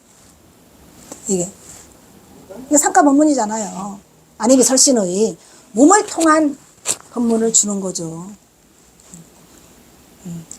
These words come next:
이, 여기에 적응되기 조금 힘들죠? 하지만 적응하셔야 돼요. 다 할 수 있어요. 그리고 아까도 말했지만 이목구, 이목구, 이목구 이것이 무엇인가, 이 움직이는 이거. 거기에 대법이 있나요? 없잖아요.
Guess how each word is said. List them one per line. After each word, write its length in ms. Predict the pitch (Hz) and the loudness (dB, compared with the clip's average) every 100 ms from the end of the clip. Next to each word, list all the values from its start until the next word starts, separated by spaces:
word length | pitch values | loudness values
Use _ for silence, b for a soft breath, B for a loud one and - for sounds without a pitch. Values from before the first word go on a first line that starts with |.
| - | -4
이, 180 | 220 | -2
여기에 260 | 240 220 262 | -2 2 2
적응되기 500 | - 247 277 262 262 | 2 0 0 0 -2
조금 220 | 277 277 | -4 0
힘들죠? 320 | 254 311 320 294 349 349 - _ | 2 4 6 6 4 0 -18 _
하지만 420 | - 330 311 262 | -4 0 0 0
적응하셔야 540 | 254 247 226 262 - 247 | -2 -4 -4 0 2 2
돼요. 140 | 196 | 0
다 180 | - 233 | -2 -2
할 80 | 262 | 0
수 120 | 269 | 0
있어요. 360 | 254 269 165 151 - _ _ _ _ _ _ _ - | -2 -2 -2 -6 -18 _ _ _ _ _ _ _ -2
그리고 500 | 320 320 370 - - _ _ _ | 4 6 6 6 0 _ _ _
아까도 240 | 277 320 | -2 0
말했지만 360 | 277 220 214 233 | 0 -6 -12 -2
이목구, 400 | 285 339 339 320 - _ _ _ _ _ _ _ _ _ _ | 2 2 0 -8 -10 _ _ _ _ _ _ _ _ _ _
이목구, 440 | 285 311 311 311 269 _ _ _ _ _ _ _ _ | 4 4 4 -6 -6 _ _ _ _ _ _ _ _
이목구 320 | 294 349 302 | -2 -2 0
이것이 240 | 302 311 262 | 0 0 0
무엇인가, 420 | 277 269 269 247 | -2 -2 -4 -6
이 60 | |
움직이는 480 | 240 240 240 233 233 | -6 -8 -8 -8 -8
이거. 220 | 214 214 - - | -8 -12 -18 -4
거기에 440 | 294 294 320 294 - - - | 0 2 2 2 -2 -14 -6
대법이 340 | 254 294 277 | 2 2 2
있나요? 260 | 269 262 311 - | 0 -2 -6 -4
없잖아요. 580 | 277 277 392 277 190 | -2 4 4 4 0